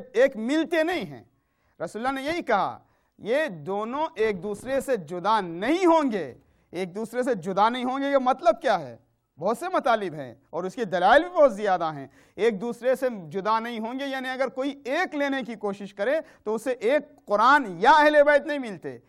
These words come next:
ملیں گے تو دونوں مل کر ملیں گے، نہیں تو دونوں نہیں ملیں گے۔ اگر کسی کو یقین نہیں آتا اتحاد قرآن و اہل بیت کا، تو کربلا سے کوفہ اور کوفے سے شام تک نوکِ نیزہ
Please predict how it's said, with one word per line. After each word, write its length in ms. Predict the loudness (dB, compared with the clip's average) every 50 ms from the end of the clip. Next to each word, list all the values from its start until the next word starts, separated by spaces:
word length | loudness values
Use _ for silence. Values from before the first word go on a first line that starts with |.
| _ _ _ _ _ -10
ملیں 400 | -8 -6 -4 -2 -2 -2 0 0
گے 80 | 0 4
تو 120 | 4 2
دونوں 460 | 2 2 -2 -2 0 2 2 2 2
مل 180 | 0 0 -2 -2
کر 180 | 4 4 4 4
ملیں 380 | 4 -2 -2 -2 -2 -2 0
گے، 80 | -2 -2
نہیں 260 | -2 -2 -4 -4 -2
تو 120 | -2 -2
دونوں 300 | -2 0 -2 -2 -2 -4
نہیں 160 | -4 -4 -4 -4
ملیں 300 | -4 -6 -6 -8 -12 -14
گے۔ 100 | -18 -20 _ _ _ _ _ _ _ _ _ _ _ _ _ _ _ _
اگر 280 | -10 -4 -2 -2 -2 -2
کسی 280 | -4 -10 -10 -10 -6
کو 100 | -4 -4
یقین 440 | -4 -2 -6 -4 -4 -2 -2 -2 -2
نہیں 160 | -2 -2 -2
آتا 220 | -2 -2 0 0 0
اتحاد 440 | -2 -2 -4 -6 -2 0 0 0 0 -2 -8 -6
قرآن 320 | -6 -4 -2 -2 -4 -4
و 40 | -4
اہل 220 | -6 -4 -4 -4 -4
بیت 260 | -4 -4 -6 -4 -2
کا، 280 | -2 0 0 0 -2 -4 -12 _ _ _ _ -12
تو 120 | -12 -10
کربلا 500 | -4 -2 -2 -2 0 -2 0 0 0 -2
سے 140 | -2 -4 -10
کوفہ 280 | -10 -10 -14 -10 -6 -4
اور 140 | -4 -4
کوفے 340 | -4 -6 -12 -12 -8 -8 -8
سے 140 | -6 -6 -8
شام 340 | -8 -6 -6 -4 -4 -4 -4
تک 200 | -6 -10 -10 -8
نوکِ 260 | -8 -8 -8 -8 -8
نیزہ 320 | -8 -8 -6 -8 -4 -4